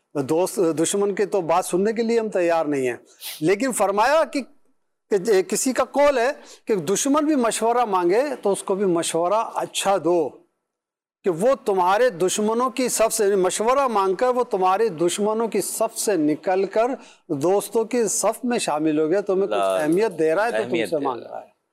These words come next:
Speaker 1: تو لہٰذا یہاں اس بات کو سمجھنا چاہیے، اور جب کوئی مشورہ مانگے تو اس کی، اس کو امانت سمجھے۔ کیونکہ مشورہ ایک ایسی چیز ہے کہ جب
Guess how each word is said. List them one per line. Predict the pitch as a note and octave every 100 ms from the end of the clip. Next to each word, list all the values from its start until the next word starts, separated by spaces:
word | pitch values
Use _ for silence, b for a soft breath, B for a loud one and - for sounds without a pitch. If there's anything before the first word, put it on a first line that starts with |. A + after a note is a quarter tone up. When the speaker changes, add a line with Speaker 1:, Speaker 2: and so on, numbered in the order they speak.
| _ _ _
Speaker 1:
تو | E3
لہٰذا | D3 D#3 E3 F#3+ A3
یہاں | G#3+
اس | F#3+ C#3
بات | E3 E3+ -
کو | G3+
سمجھنا | F3 D#3+ C#3 C#3 F#3 A3+
چاہیے، | F#3 D#3 E3 G#3
اور | F#3+
جب | F3+ -
کوئی | A3
مشورہ | D3+ C#3+ C3+ E3+ G3+ A3+
مانگے | G3+ E3 E3+ G3+ G#3 B B B
تو | E3
اس | E3+ -
کی، | G#3 G3+ G#3
اس | F3+ -
کو | G#3 -
امانت | C#3+ D3 D#3 E3 G3
سمجھے۔ | - D#3 C#3 A2+ A#2 - _ _ B B
کیونکہ | F#3+ G3
مشورہ | F3+ D3+ D#3 A3 A#3
ایک | B3+ A3 F#3+ -
ایسی | F3 F3 C#4
چیز | G#3+ G#3 F#3+ F3
ہے | G#3 - _ _ _ _ _ _ _ _ _ _ _
کہ | A3
جب | D#3+ B3+